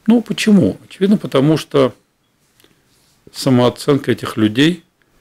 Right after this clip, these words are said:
подвергалась когда-то нешуточным испытаниям. Они часто бывали унижены,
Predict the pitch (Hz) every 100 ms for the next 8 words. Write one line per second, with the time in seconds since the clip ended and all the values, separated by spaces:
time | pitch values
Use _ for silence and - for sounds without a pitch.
0 | _ _ _ _ 170 139 _ - 107 110
1 | 104 120 131 - - 92 107 - 113 98
2 | 110 98 - 101 98 - 123 - 90 -
3 | 73 104 - _ _ _ _ _ 208 208
4 | 233 - 117 - 113 104 113 110 101 92
5 | 95 90 90 92 95 95 95